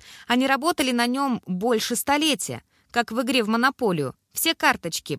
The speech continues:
поделены, все деньги посчитаны. И вдруг появляется выскочка, предлагающая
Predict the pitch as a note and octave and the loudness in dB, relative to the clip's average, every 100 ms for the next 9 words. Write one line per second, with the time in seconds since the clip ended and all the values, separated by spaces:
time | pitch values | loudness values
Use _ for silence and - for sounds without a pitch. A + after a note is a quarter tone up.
0 | - F#3+ F3 G#3+ A#3+ D4+ F#4+ - _ - | -2 -2 0 -2 -2 -2 -4 -8 _ -2
1 | A#3 F#3+ A3 D#4+ A#3 D#3 - A3+ - F3+ | 0 0 0 0 -2 -4 -2 -2 -2 -2
2 | - C#3 C3+ - _ _ F4 D#4+ F#3+ G#3+ | -4 -6 -8 -12 _ _ -4 -2 0 0
3 | A#3 - _ _ - _ A#3+ C4+ C#4+ G4+ | -2 -10 _ _ -20 _ 2 2 2 0
4 | F4+ - D#4 E4 F4 - B2 - A#2+ - | 0 0 0 2 0 0 -8 -6 -8 -8
5 | _ _ - - C4+ D4 C#4 F4 E4+ D4+ | _ _ -16 -6 0 0 2 2 2 2
6 | D4 C#4+ | 0 0